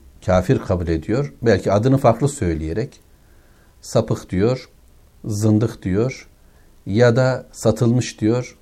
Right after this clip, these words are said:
hain diyor, ajan diyor, benzer şeyler söylüyor. Herkes bir şekilde kendisinden olmayan, kendi ekibinden, kendi formasından olmayanı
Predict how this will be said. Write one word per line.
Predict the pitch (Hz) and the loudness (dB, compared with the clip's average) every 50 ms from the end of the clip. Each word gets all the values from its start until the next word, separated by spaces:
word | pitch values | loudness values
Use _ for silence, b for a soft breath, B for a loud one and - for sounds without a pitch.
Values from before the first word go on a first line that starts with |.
| _ | _
hain | - - - 104 98 95 107 127 131 120 104 | -16 -4 0 2 4 4 4 4 4 2 2
diyor, | 95 95 95 101 120 120 - - - _ _ _ _ _ _ _ _ _ _ _ _ _ _ _ _ _ _ - | 0 0 0 0 0 -2 -4 -12 -20 _ _ _ _ _ _ _ _ _ _ _ _ _ _ _ _ _ _ -8
ajan | - 101 101 - 135 131 131 117 107 | -6 -6 0 2 2 2 4 2 0
diyor, | 101 101 101 107 120 139 139 - - _ _ _ _ - - _ - | -2 -2 -2 -2 -4 -4 -8 -12 -20 _ _ _ _ -20 -20 _ -2
benzer | 151 156 151 139 143 135 127 | 0 2 2 2 2 2 0
şeyler | 127 - 117 104 92 92 90 85 | 0 0 -2 0 2 2 0 -2
söylüyor. | - - - 85 85 87 113 131 - 151 | -2 -4 -4 -2 -2 -2 -2 -4 -4 -2
Herkes | 143 175 196 - - - 131 135 143 143 - - - _ _ | 0 0 0 0 0 0 0 0 0 -4 -8 -16 -20 _ _
bir | 190 | -6
şekilde | 180 - 113 92 - - 87 - 117 - 165 185 185 185 b b b b b b b b b b b b _ _ _ | -2 -2 -2 -4 -2 -4 -6 -6 -2 -4 -4 -4 -4 -8 b b b b b b b b b b b b _ _ _
kendisinden | - 123 123 131 131 123 - - 151 143 143 151 156 | -4 -2 -2 -2 -2 -4 -4 -2 -2 2 2 2 4
olmayan, | 160 160 160 151 120 98 90 82 76 76 - - - | 4 4 4 2 2 0 -2 -4 -6 -8 -12 -14 -12
kendi | - - 107 113 127 143 | -6 -2 0 0 2 2
ekibinden, | - 110 110 - - 123 117 117 107 101 92 92 87 92 | 2 0 0 0 -4 0 0 0 0 0 -2 -2 -4 -6
kendi | - - - 110 117 127 135 | -6 -4 -2 0 0 0 -2
formasından | 135 - 123 117 117 113 113 110 113 - 110 110 107 110 | -2 2 4 4 4 4 2 0 0 -2 -2 0 0 2
olmayanı | - - 139 131 107 95 95 92 92 101 131 160 175 170 | 2 2 2 2 2 0 0 -2 -2 0 0 0 0 -2